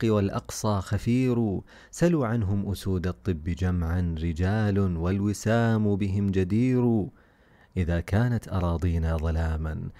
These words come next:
فهم للأرض مصباح منير. أحييهم، يد للخير تعلو، فطوبى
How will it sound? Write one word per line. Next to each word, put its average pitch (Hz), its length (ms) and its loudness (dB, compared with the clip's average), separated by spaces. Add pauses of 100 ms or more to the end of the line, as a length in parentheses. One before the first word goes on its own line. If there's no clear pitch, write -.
فهم 98 300 0
للأرض 92 580 0 (260)
مصباح 107 680 0
منير. 92 880 2 (340)
أحييهم، 98 1000 2 (240)
يد 104 200 4
للخير 110 680 2
تعلو، 90 640 0 (340)
فطوبى 85 760 0